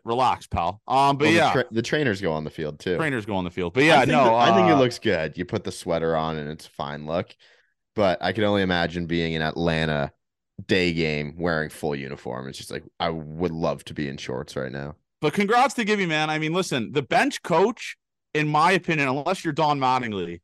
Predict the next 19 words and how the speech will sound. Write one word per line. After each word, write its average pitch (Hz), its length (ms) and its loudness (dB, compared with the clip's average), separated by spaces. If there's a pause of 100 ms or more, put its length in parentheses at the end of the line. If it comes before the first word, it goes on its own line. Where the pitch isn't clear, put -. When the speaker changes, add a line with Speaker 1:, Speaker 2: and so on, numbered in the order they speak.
Speaker 1:
<laughs> - 800 -20
is 151 500 4 (100)
the 135 380 -2
easiest 214 600 2
position 165 440 2
in 139 120 0
baseball 165 680 0 (480)
because 156 420 2
you 208 220 4
really 190 520 4
don't 151 280 2
get 139 140 4
any 131 220 2
of 110 80 2
the 92 80 -4
blame, 92 340 -6 (320)
like, 131 260 6
at 117 200 8
all. 120 340 4